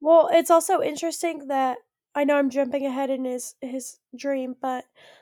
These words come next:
um, he's the only one who doesn't get his something removed or attacked by the,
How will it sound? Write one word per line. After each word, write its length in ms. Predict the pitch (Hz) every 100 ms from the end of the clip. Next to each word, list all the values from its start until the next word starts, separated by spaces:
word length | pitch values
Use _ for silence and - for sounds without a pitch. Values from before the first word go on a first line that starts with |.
| _ -
um, 460 | 285 285 262 233 240 _ _
he's 300 | - 302 294
the 80 | 320
only 240 | 262 277 285
one 200 | 277 269
who 140 | 269
doesn't 640 | 240 277 254 269 262 254 - - 240
get 260 | 285 269 262 - _ _ _ _ _ - 381
his 560 | 262 269 262 240 - _ _ _ _ _ _ _
something 640 | - - 285 254 269 254
removed 760 | 254 269 277 269 254 254 240 -
or 160 | 277 262
attacked 540 | 247 269 254 262 _ _ - _ _ _ -
by 500 | 277 262 262 262 254
the, 460 | 277 269 262 254